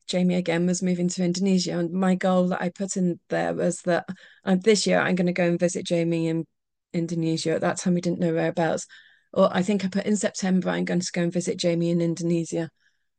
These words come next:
And, um, didn't know how I was gonna do it. And at that time, it seemed like a huge goal.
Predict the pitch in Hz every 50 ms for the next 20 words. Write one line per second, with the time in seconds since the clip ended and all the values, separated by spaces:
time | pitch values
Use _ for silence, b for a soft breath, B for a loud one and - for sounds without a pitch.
0 | _ _ _ _ _ _ _ _ _ _ - 208 208 208 202 202 202 202 - -
1 | - 220 208 208 208 202 202 208 202 190 - _ _ 233 233 196 170 190 196 202
2 | 240 247 233 202 - 196 180 180 175 175 175 180 175 175 - - 196 190 190 -
3 | - 196 196 - - - 196 185 180 175 - 180 - 196 180 175 175 175 180 -
4 | 185 - - 196 185 185 180 - - - 185 175 175 165 165 170